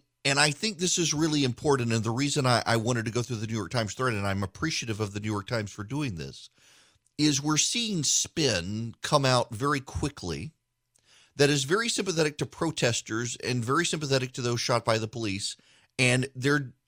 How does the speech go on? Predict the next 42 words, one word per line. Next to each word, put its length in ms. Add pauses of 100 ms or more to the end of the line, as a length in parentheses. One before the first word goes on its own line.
(120)
is 180
deservingly 840
a 60
lot 260
of 80
sympathy 400
there 260
because 560 (300)
it 180
turns 420
out, 320
based 300
on 220
cameras 540
that 160
we 120
now 220
have 220
in 40
our 140
lives 500 (240)
that 160
we 100
did 160
not 180
have 140
ten 160
years 220
ago, 320 (340)
that 180
these 180
sorts 200
of 80
things 240
happen 400
way 140
more 260
often 280
than 120
we 160
ever 160
knew. 180